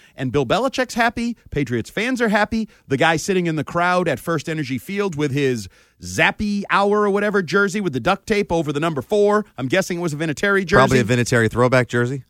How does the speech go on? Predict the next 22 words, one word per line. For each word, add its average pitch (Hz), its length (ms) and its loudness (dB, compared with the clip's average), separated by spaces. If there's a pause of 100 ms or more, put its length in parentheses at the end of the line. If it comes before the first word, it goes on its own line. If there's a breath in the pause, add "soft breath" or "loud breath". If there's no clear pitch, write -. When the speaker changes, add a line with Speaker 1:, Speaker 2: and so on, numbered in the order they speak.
Speaker 1:
Like, 180 240 0 (200)
everybody's 214 260 6
Speaker 2:
You're 392 300 10
even 190 260 4
Speaker 1:
happy. 160 80 2
Speaker 2:
happy. 123 460 0 (420)
Speaker 1:
That's 240 140 6
Speaker 2:
Bailey's, 302 320 0
look 320 220 4
at 330 120 2
Speaker 1:
talk 320 120 4
Speaker 2:
Bailey 330 160 4
Speaker 1:
about 277 140 6
Speaker 2:
Zappi. 294 260 8
Speaker 1:
magic. 220 340 2
Speaker 2:
I 220 140 4
tweeted 277 280 0
out 247 200 8
earlier 233 320 8
in 202 80 4
the 190 80 0
day, 214 340 2